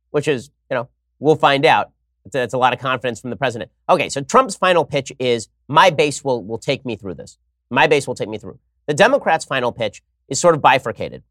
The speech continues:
So the Democrats have one pitch that is directed toward their base, and then they have one pitch that's directed at the broader American public. The pitch that is directed at their base is, "We will be just as aggressive as Trump. We'll be just as mean as Trump. We'll be just as nasty as Trump."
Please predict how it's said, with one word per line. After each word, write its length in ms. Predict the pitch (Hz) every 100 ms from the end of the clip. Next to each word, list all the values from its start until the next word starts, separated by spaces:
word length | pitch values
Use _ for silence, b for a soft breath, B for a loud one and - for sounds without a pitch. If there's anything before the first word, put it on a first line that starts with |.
| _ -
So 100 | 147
the 60 |
Democrats 480 | 151 233 240 185 156
have 140 | 139
one 220 | 123 165 160
pitch 260 | 117 -
that 120 | 123
is 80 | 120
directed 320 | - 127 131
toward 160 | 117 123
their 100 | 107
base, 300 | 131 185 - _ _ _ -
and 80 |
then 100 | 165
they 80 | 175
have 100 | 170
one 220 | 151 214
pitch 220 | 214 165 -
that's 180 | 143
directed 300 | - 151 147
at 80 | 139
the 60 | 135
broader 280 | 135 131 123
American 340 | 120 113 113
public. 280 | 104 - - _ _ _ -
The 60 |
pitch 260 | 143 240 -
that 120 | 226
is 100 | 170
directed 340 | 160 151 156
at 80 | 147
their 80 | 139
base 260 | 127 131 113
is, 180 | 110
"We 140 | 110 202
will 140 | 190
be 100 | 135
just 280 | 104 175 185
as 100 | 175
aggressive 360 | 170 147 135 107
as 120 | 92
Trump. 260 | 147 139 _ _ -
We'll 100 | 131
be 100 | 110
just 260 | 151 143
as 120 | 120
mean 320 | 123 151 214 208
as 160 | 160
Trump. 300 | - 143 135 _ -
We'll 100 | 127
be 120 | 120
just 240 | 120 120 104
as 100 | 104
nasty 600 | 120 202 220 - 180 123
as 100 | 131
Trump." 260 | 123 107